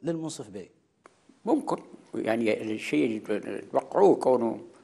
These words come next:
Speaker 2: كا-، كاد ي-، ي-، ينجح ال-، ال-، ال-، الفخ، معناها وقت اللي حاولنا وقت بالأوقات أننا نخرجوه من، من بو.
Speaker 1: من فرنسا؟
Speaker 2: من، من بو ناخذ في بالنا باش نخرج بو ويمشي للقاهرة.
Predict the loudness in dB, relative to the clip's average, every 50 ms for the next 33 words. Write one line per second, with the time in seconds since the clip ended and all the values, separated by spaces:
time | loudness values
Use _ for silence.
0 | -20 -20 -20 -20 -20 _ _ _ _ 6 8 8 8 6 6 8 8 10 12 12
1 | 12 12 12 10 10 8 6 6 6 4 4 4 2 0 0 0 0 0 0 0
2 | 2 4 4 4 4 2 0 -2 -2 -4 -8 -10 -8 -8 -8 -8 -8 -10 -10 -10
3 | -12 -12 -12 -12 -12 -12 -14 -14 -14 -14 -14 -14 -14 -16 -18 -18 -20 -18 -18 -18
4 | -16 -18 -18 -16 -16 -14 -14 -12 -12 -12 -12 -12 -16 -16 -18 _ _ _ -20 _
5 | _ _ -20 -20 -20 _ _ -20 -20 -20 -14 -10 -10 -8 -8 -8 -10 -10 0 4
6 | 4 6 6 4 4 4 4 4 2 0 -6 -6 -2 -2 -2 2 4 4 4 4
7 | 2 -4 -4 -6 -8 -10 -6 -6 -6 -6 -4 -2 0 0 0 0 -2 -6 -6 -6
8 | -8 -8 -8 -10 -10 -6 0 2 2 2 2 -2 -10 -20 -20 -20 -20 _ _ _
9 | _ -20 -20 -20 -20 -20 -20 -20 -20 _ -20 _ _ _ _ _ _ _ -10 -10
10 | -8 -4 0 2 2 2 2 4 2 2 2 2 -2 -2 -2 0 0 0 0 0
11 | 0 4 6 8 8 8 8 6 4 2 -2 -6 -6 2 4 4 4 4 2 0
12 | 0 2 2 2 2 2 -2 -2 -4 -6 -8 -6 0 4 8 8 8 6 4 -2
13 | -2 -2 -2 -4 0 6 8 8 10 10 8 6 6 2